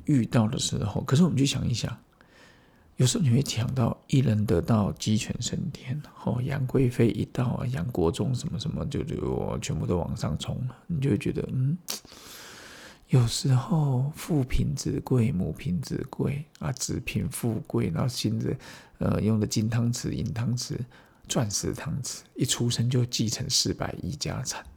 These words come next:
哇塞，你就会觉得说，怎么差这么多？有些人会抱怨说：“哎呦，拜托，我就是穷啊，那别人就是有钱。”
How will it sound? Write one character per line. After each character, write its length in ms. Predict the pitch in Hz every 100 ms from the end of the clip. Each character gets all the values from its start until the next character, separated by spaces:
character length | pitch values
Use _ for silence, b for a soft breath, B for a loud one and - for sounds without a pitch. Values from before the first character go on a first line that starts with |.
| -
哇 240 | 80 -
塞， 500 | - - - - - 113 - _ B B B B B -
你 160 | 147
就 120 | 147
会 80 | 151
觉 140 | 139 -
得 160 | -
说， 460 | 160 - - - 165 - B B B B B B _
怎 140 | -
么 680 | 123 127 127 127 131 143 131 -
差 280 | - 139 135
这 120 | -
么 120 | 110 -
多？ 300 | 80 110 - _ _
有 80 | -
些 80 | -
人 80 |
会 60 | 151
抱 200 | 135 113
怨 100 | 104
说 120 | 120 -
：“哎 200 | 110 143
呦， 100 | 107
拜 180 | - 110
托， 220 | - 76
我 200 | - 85
就 120 | -
是 80 | 117
穷 340 | 123 - - 107
啊， 420 | 64 65 53 104 147
那 140 | -
别 200 | - -
人 100 | -
就 80 | 165
是 140 | 127 -
有 200 | - -
钱。” 240 | - 151